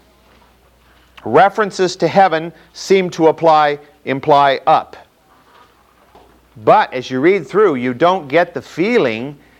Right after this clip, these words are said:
except for maybe in the case of Elijah, you don't get the feeling that up to heaven is where people went, that they went to Sheol. There's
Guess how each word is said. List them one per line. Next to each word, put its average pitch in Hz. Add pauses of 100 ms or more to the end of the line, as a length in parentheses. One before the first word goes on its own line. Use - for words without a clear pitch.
(120)
except 151
for 175 (140)
maybe 160
in 151
the 147
case 170
of 123
Elijah, 123 (320)
you 131
don't 170
get 170
the 139
feeling 170
that 139
up - (300)
to 165
heaven 156 (380)
is 147
where 165
people 165
went, 214 (500)
that 151
they 151
went 165
to 143
Sheol. 226 (2250)
There's 160